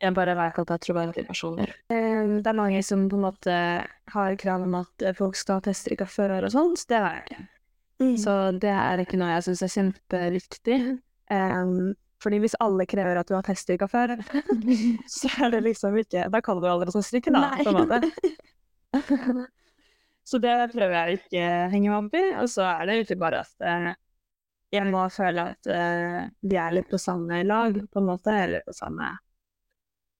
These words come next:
Speaker 1: ja, kommuniserer bra og har lyst til å strikke opp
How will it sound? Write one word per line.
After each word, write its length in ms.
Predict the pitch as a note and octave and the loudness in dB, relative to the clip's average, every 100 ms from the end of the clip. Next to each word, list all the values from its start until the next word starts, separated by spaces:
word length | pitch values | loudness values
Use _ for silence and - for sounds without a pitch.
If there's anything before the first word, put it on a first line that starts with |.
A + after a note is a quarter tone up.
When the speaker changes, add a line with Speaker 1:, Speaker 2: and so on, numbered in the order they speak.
| _ _ _ _ _ _ - D4 - | _ _ _ _ _ _ -12 -10 -6
Speaker 1:
ja, 420 | - E3+ - - _ _ _ _ _ | 0 0 -2 -8 _ _ _ _ _
kommuniserer 640 | - C#4 C#4 B3+ A3+ G#3+ | 0 2 2 2 2 2
bra 180 | G3+ F#3 F3 E3+ | 2 0 0 0
og 400 | F3 E3+ E3+ F3+ | 2 2 0 0
har 120 | G#3 | 2
lyst 240 | G3+ G3+ - | 2 0 -4
til 180 | F3 F3 | 0 2
å 240 | E3+ E3+ | 0 -2
strikke 360 | F3 G3+ G#3+ - | -2 -4 -4 -4
opp 180 | - - | -6 -10